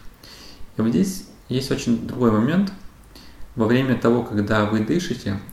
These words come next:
а, попробуйте, а, концентрацию своего, своих мыслей, сознания немного спустить вниз. А, с головы,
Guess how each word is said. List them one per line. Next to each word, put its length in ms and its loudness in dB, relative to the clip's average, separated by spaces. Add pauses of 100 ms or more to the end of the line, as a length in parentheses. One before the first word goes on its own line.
а, 240 2
попробуйте, 1120 -2
а, 460 -2
концентрацию 580 -2
своего, 600 0
своих 360 0
мыслей, 320 0
сознания 640 0 (300)
немного 280 2
спустить 440 -2
вниз. 260 0 (840)
А, 320 4
с 80 2
головы, 680 6